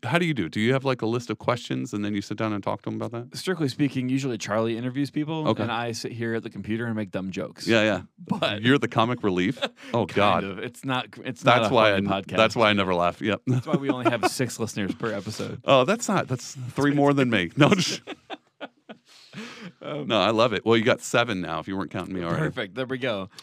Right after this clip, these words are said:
Speaker 1: I,
Speaker 2: Um,
Speaker 1: I don't see why not. You guys do it, are consistent. It's good content. Like, I, but it is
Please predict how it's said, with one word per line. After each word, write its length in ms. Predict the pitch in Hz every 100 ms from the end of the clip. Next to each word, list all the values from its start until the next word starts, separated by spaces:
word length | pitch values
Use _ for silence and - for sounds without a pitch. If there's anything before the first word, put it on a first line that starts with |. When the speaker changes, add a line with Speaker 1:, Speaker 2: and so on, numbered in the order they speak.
| - - -
Speaker 1:
I, 160 | 131
Speaker 2:
Um, 280 | 120 107 101
Speaker 1:
I 120 | 98 143
don't 160 | 180
see 140 | - 143
why 160 | 123
not. 200 | 107 113
You 100 | 107
guys 220 | 110 113 -
do 220 | 107 110
it, 80 | -
are 100 | 95
consistent. 560 | - 85 92 - 98 - -
It's 160 | 98
good 220 | - 117 120
content. 380 | 90 110 80 -
Like, 220 | 101 104
I, 160 | 101 117 -
but 160 | 104 104
it 120 | 90
is 120 | 82